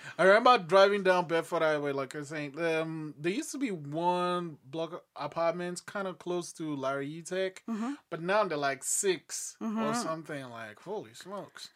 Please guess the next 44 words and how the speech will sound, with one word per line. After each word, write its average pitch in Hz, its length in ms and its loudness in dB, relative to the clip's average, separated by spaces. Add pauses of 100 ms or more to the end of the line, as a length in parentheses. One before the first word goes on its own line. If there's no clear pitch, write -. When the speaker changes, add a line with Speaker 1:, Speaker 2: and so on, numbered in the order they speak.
Speaker 2:
Oh, 190 80 -8
yeah, 180 220 -8
it's 165 100 -12
huge 190 300 -8
here. 180 320 -8 (100)
Speaker 1:
<laughs> 226 880 4 (360)
Speaker 2:
But, 320 120 12
yeah, 349 160 10
they've 339 160 2
seemed 403 240 -2
to 392 80 2
have 285 80 -2
adapted. 226 540 6 (100)
Uh, 247 160 -6
Speaker 1:
Yeah. 226 200 2
Speaker 2:
they 226 160 0
do 269 220 0
still 240 300 2
roost 226 420 0
in 240 200 2
that 214 220 4
direction, 196 460 2
although 196 220 0
I 190 60 0
don't 180 140 -2
know 160 120 -4
where. 175 260 -6 (220)
Speaker 1:
Mm. 135 340 -8 (380)
Speaker 2:
Anyway, 208 560 2
but 208 160 4
in 214 80 0
the 214 80 -4
springtime, 208 680 0 (280)
they 208 100 0
don't 220 200 2
go 208 120 0
to 190 80 0
the 170 80 -4
roost. 160 300 -8
If 170 100 -12
they're 180 120 -8
nesting, 262 600 0
they're 185 320 -2
in 185 420 -8